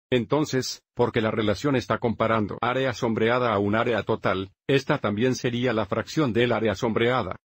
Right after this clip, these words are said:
Mirando la figura, esta es una cuadrícula de diez por diez, por lo que hay un total de cien partes de igual tamaño. Vamos a determinar cuántos de las cien partes están sombreadas. Hay diez partes en cada columna,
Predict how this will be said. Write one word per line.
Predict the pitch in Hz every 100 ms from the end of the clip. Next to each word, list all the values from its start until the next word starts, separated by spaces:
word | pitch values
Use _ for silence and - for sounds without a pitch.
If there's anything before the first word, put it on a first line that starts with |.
| _ 110
Mirando | 110 117 160 156
la | 123
figura, | 110 117 127 123 - _
esta | 127 139 175
es | 165 -
una | 165 165
cuadrícula | 120 110 131 - 117 107
de | 98
diez | 92 107 104
por | 113 101
diez, | 98 139 95 - - _
por | 123 117
lo | 123
que | 147
hay | 139 135
un | 123
total | 120 - 131
de | 113 107
cien | 139 123
partes | 120 131 123 110
de | 110 107
igual | 95 98 92
tamaño. | 107 107 95 80 - _ _ -
Vamos | 95 123 147 139
a | 131
determinar | 117 117 107 113 123 127
cuántos | 147 113 104 - -
de | 104 120
las | 113
cien | - 175
partes | 147 131 139 139
están | 113 117
sombreadas. | - 107 104 95 85 - - _ _ -
Hay | 120
diez | 123 175 156
partes | 151 135 -
en | 110
cada | 127 131
columna, | 113 110 110 98 135